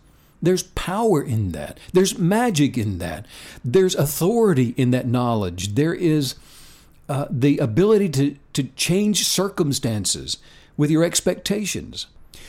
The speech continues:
We now understand from experiments, religion, disciplines,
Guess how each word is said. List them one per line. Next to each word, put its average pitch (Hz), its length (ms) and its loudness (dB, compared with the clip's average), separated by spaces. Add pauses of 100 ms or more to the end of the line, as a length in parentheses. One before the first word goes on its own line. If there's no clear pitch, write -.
(160)
We 175 280 2
now 185 240 0
understand 131 600 2
from 113 140 0
experiments, 101 720 -4
religion, 131 520 2
disciplines, 135 800 0